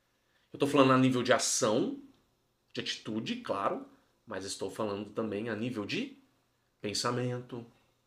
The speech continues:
que é o que a gente falou um pouco hoje mais cedo. Você precisa transpor os limiares dos seus mapa, dos seus mapas.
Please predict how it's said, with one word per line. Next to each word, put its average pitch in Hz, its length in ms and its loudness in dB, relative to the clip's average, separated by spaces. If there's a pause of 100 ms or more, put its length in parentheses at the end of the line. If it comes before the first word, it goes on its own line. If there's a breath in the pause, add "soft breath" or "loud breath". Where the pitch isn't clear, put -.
(140)
que - 100 -10
é - 20 -6
o - 40 -6
que 110 60 -8
a 101 40 -4
gente 98 180 -6
falou 101 260 0
um 101 100 -6
pouco 107 280 -6
hoje 104 140 -4
mais 117 200 0
cedo. 113 500 -2 (1160 soft breath)
Você 165 200 6
precisa 214 460 6
transpor 240 760 6
os 208 140 4
limiares 123 920 4 (640)
dos 123 140 -2
seus 117 220 2
mapa, 95 320 -2 (440)
dos - 100 -8
seus 117 140 -2
mapas. - 540 -2